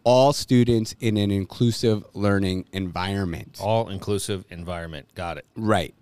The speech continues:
Speaker 1: So the goal of U D L is to create learners who are purposeful and motivated, resourceful and knowledgeable, and strategic and goal-oriented. In other words,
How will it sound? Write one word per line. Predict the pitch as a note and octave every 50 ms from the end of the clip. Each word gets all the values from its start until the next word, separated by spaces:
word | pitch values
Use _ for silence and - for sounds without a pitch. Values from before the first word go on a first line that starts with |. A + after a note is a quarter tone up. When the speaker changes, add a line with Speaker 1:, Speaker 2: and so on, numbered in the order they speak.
| _ _ -
Speaker 1:
So | - - C#3+ B2+ B2 B2 A#2+ - -
the | G#2+ B2 C3+
goal | B2+ C#3 C#3+ D3+ E3+ F#3 -
of | C#3+ C3+ C3
U | C3 C3+ C3+
D | C3 B2+ B2
L | A#2 A2+ A2+ A2+
is | - - A2+ -
to | - -
create | - B2+ A2+ A2+ A2 G#2
learners | - A2+ A2 A2 A#2 B2+ B2+ B2 -
who | - A2
are | F#2+ F2+
purposeful | - - A#2 A2 - D3+ C#3 - - D#3 D#3+ E3+
and | E3
motivated, | C#3+ A#2+ A#2 A2 G#2+ A2 A2 A2 G#2 G#2+ A2+ G#2+ - - _ _ _ _ _ _ _ -
resourceful | A2 A2 - - A#2 A2 A#2 A#2+ - D3 D3+ D#3
and | D#3 D3
knowledgeable, | C3+ A#2+ A#2+ A#2 A2+ A2 A2+ A2 A2+ A2 G#2+ G#2+ - - -
and | G#2 G2+ G2
strategic | - - - G2+ G2 - - D3 C#3+ C#3 D#3 D3+ C#3+ - -
and | A#2 A2 G#2
goal-oriented. | - G#2+ G#2+ A2 A2 - - - G#2 G#2+ G#2 G#2 G2+ F#2+ F2+ F2 D#2 - C#2 D#2 - _ _
In | - G#2 G#2+ -
other | - A#2 A#2+ B2 A#2
words, | A2+ G#2+ G#2 G2+ -